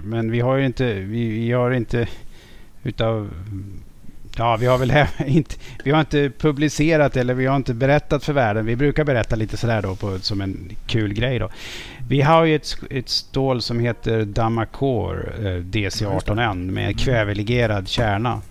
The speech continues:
Speaker 1: Och det här kvävelegerade stålet, det har ju då den möjligheten att det är väldigt, eh, beständigt mot korrosion.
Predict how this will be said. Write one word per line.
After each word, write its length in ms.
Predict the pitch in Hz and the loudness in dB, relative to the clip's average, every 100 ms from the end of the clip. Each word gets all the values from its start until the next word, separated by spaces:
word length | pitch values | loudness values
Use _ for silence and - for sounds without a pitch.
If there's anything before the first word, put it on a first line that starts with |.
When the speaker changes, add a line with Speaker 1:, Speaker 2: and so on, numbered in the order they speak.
| - - - - 113 - | -12 -10 -12 -12 -12 -6
Speaker 1:
Och 80 | 131 | 0
det 80 | 131 | 2
här 100 | 131 | 2
kvävelegerade 800 | - 147 127 131 143 156 139 127 | 2 2 2 2 2 4 2 0
stålet, 560 | 131 107 110 104 - - | -2 -2 0 -2 -8 -14
det 280 | 113 120 123 | -14 -4 0
har 360 | 117 127 120 120 | 2 2 2 2
ju 120 | 123 | 0
då 260 | 117 107 101 | 0 -2 -2
den 460 | 107 101 101 95 | 0 0 -2 -2
möjligheten 640 | 120 104 101 101 - 101 95 | -2 0 0 0 -2 -4 -6
att 400 | - 101 98 - - | -6 -6 -6 -8 -8
det 240 | 92 107 | -6 -4
är 40 | |
väldigt, 680 | 101 113 98 90 - - - - | -2 -2 -2 -6 -10 -14 -14 -10
eh, 300 | 92 90 87 - - - | -8 -8 -8 -12 -12 -6
beständigt 440 | 101 117 98 98 | -2 0 0 -2
mot 160 | 98 - | -4 -2
korrosion. 540 | 101 101 151 101 | -2 0 0 -2